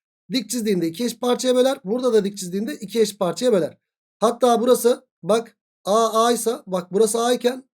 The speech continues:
burası iki A. Burası da B, B iken bak burası da B. Yani şurası iki B iken burası da B yapıyor.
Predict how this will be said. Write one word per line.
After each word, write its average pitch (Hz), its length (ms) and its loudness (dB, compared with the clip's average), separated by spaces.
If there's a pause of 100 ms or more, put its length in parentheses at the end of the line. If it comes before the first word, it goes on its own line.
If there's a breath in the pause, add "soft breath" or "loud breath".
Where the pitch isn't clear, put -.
burası 185 280 -4
iki 180 200 0
A. 254 160 -4 (320)
Burası 220 340 -2
da 233 200 0
B, 208 300 4
B 226 120 8
iken 226 360 -2
bak 208 240 -8
burası 208 220 -2
da 196 100 -4
B. 165 160 -2 (240 soft breath)
Yani 180 280 -2
şurası 214 280 -2
iki 208 140 -8
B 202 100 4
iken 220 220 0
burası 190 220 -4
da 156 140 -2
B 226 280 6
yapıyor. 151 520 -6